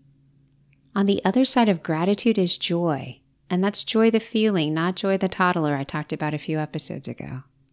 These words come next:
Entitled thinking keeps me from connection because it's so easy to fall into that trap of, "Others should be reaching out to me.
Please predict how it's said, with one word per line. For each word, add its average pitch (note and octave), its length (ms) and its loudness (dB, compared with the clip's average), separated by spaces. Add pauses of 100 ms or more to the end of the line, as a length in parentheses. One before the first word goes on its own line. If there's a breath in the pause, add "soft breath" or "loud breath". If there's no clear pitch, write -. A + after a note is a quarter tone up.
(1300)
Entitled G3 560 2
thinking G3 360 2
keeps - 360 0
me F#3+ 100 2
from F3+ 220 -2
connection E3+ 920 -4 (960)
because F#3+ 320 4
it's F3+ 180 2
so G#3 560 4
easy G#3+ 300 2
to F#3 80 4
fall F#3 280 2
into F3+ 200 2
that E3+ 200 0
trap F3+ 380 -2
of, E3 340 -2 (300 soft breath)
"Others F#3 280 4
should F#3+ 320 2
be F#3+ 140 2
reaching F#3 380 2
out G3+ 200 2
to F#3+ 120 0
me. E3 360 -2